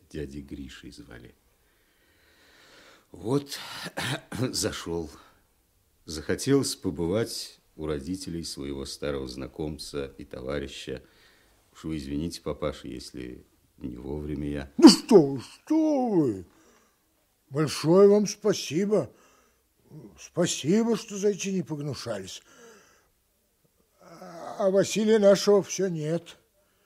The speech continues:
Speaker 2: Думали мы, отстрадает на каторге и домой придет, а его сердечную в ссылку угнали. Раньше время от времени писал нам,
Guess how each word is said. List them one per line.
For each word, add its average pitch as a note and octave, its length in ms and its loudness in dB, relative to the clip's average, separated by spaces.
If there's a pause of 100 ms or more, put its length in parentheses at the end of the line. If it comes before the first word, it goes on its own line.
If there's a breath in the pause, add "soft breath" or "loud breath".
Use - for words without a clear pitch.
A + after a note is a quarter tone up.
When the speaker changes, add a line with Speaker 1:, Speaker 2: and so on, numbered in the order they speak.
(920)
Speaker 2:
Думали F#3+ 420 8
мы, F#3 300 8 (200 loud breath)
отстрадает F3+ 840 2
на E3 140 -4
каторге E3 480 -4
и - 20 -2
домой F#3+ 340 0
придет, D#3+ 380 -4
а E3+ 40 0
его F3 200 -2
сердечную F3 600 -4 (440 loud breath)
в - 140 -6
ссылку D#3 540 0
угнали. B2+ 520 -6 (1300 loud breath)
Раньше B3+ 580 6
время B3+ 320 -2
от A3+ 140 -4
времени B3+ 300 -6
писал B3 520 2
нам, C3+ 320 -4